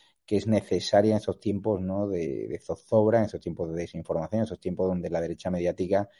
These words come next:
pues cada uno miraba a su ombligo. Ya es hora de unirnos, ya es hora de tender puentes, ¿no? Con la gente, los amigos de Julio Ariz y compañía.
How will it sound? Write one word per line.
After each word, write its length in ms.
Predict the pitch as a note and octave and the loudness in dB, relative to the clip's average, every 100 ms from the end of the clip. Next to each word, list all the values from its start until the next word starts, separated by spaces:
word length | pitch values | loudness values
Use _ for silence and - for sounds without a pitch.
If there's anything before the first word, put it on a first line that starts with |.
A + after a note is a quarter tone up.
| - - _ _ | -20 -20 _ _
pues 140 | - | -10
cada 240 | - F2 E2+ | 2 2 4
uno 240 | F#2 F#2 | 2 2
miraba 240 | F#2 F2+ | 2 2
a 60 | F#2+ | 2
su 100 | F2+ | 0
ombligo. 300 | E2+ C#3+ A#2+ | 4 6 8
Ya 160 | F#2 F2 | 4 4
es 40 | |
hora 240 | F#2 F#2 | 4 6
de 240 | F#2 F2+ F2+ | 2 0 -2
unirnos, 640 | - F2 A2 A#2+ B2+ B2+ A2+ | -2 2 4 4 0 -2 0
ya 80 | |
es 40 | F2 | 2
hora 140 | E2+ | 0
de 60 | E2+ | -2
tender 340 | F2 E2+ F2 - - | -4 -4 -6 -10 2
puentes, 420 | G#2+ A2+ A#2 A#2 | 4 6 2 0
¿no? 240 | G2 A2+ | 0 -2
Con 180 | F#2+ E2 | -2 -4
la 120 | D#2 | -6
gente, 400 | - E2+ E2 D#2+ | -8 -10 -8 -8
los 160 | E2 D#2 | -8 -10
amigos 440 | E2+ E2+ E2+ E2 | -8 -4 -4 -4
de 120 | D#2 | -8
Julio 260 | - F#2 F2+ | -6 -4 -2
Ariz 180 | F2+ F2 | -2 -2
y 60 | |
compañía. 540 | F2 F2+ G2 A#2+ D3 | -4 -2 4 6 6